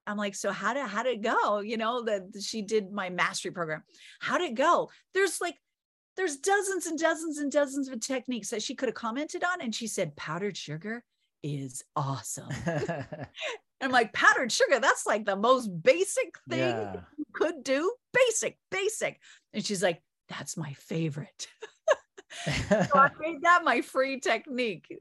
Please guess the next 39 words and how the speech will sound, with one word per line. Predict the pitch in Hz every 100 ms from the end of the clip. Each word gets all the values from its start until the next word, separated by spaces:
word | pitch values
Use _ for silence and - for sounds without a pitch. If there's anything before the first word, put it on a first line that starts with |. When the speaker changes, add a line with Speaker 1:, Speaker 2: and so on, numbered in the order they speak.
| 247
Speaker 1:
so | 254 240
that | 208 196
people | 302 294 226
could | 208 214 202
just, | 226 214 220 -
like, | 208 196 190
d-, | 226 -
it's | 254 220
the | - 226
easiest | 277 330 427 -
thing | 453
in | 453
the | 480 494 415
world, | 220 220 _ _ _ _ -
but | 214
it | 190
packs | - 262 202 -
such | 240 269 349
a |
punch | - 370 233 196 - -
and | 196 180
drives | 185 170 233 -
him | 302
crazy. | - 285 269 277 170 156 220 _
Speaker 2:
Yeah. | 120 117 98 90 - _
Speaker 1:
You | - 233 233
realize, | 240 330 339 262 220
and | 247 214
that, | 247 -
and | 247 220 196 _ _ -
I | 233 240
did | 196 285 330
that | 294 240
so | -
that | 220 202
women | 240 247 233
could | - 220
realize, | 233 233 226 226 -
"Oh, | 311 359 190 160